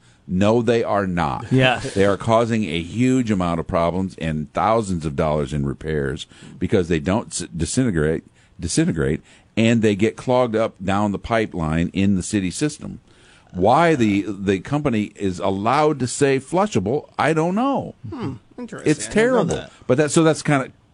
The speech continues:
Speaker 1: kinda
Speaker 3: Yeah.
Speaker 1: down that
Speaker 3: Yeah,
Speaker 1: road.
Speaker 3: that's kinda.
Speaker 1: It's a, it's like they say something, but it's not true.
Speaker 3: Yeah.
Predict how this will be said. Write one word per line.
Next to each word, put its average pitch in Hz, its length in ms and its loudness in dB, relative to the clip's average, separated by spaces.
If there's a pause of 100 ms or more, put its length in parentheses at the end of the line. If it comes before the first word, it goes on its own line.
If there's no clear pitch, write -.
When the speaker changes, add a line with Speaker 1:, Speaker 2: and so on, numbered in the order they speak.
(240)
Speaker 1:
kinda 135 240 4
Speaker 3:
Yeah. - 20 4
Speaker 1:
down 113 260 4
that 107 140 2
Speaker 3:
Yeah, 107 60 2
Speaker 1:
road. - 80 6
Speaker 3:
that's 107 120 2
kinda. 139 360 -8 (180)
Speaker 1:
It's 101 160 -4
a, 113 80 2
it's - 420 -2
like 98 200 4 (120)
they 101 140 4
say 120 240 2
something, 90 420 -2
but 87 140 2
it's 76 100 -6
not 80 140 -2
true. - 260 -2 (120)
Speaker 3:
Yeah. 139 280 -2